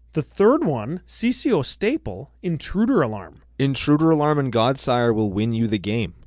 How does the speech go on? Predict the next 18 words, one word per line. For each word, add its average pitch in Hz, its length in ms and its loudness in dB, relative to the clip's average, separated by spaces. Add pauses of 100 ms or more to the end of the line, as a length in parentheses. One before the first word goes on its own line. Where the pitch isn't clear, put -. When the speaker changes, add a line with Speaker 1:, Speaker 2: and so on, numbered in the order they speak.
(160)
Speaker 1:
We 139 300 -4
also 180 360 -4
have 156 200 -2
a 135 60 -10
couple 226 320 -4
mana 143 300 -2
dorks, 117 460 -8 (460)
and 135 300 -4
we 135 240 -4
have 143 760 -6
the, 135 500 -4 (540)
the 131 100 -4
Kaladesh 175 640 2
lady, 180 260 0
the 151 100 0
one 147 200 -2
drop 180 260 0
that 139 160 -2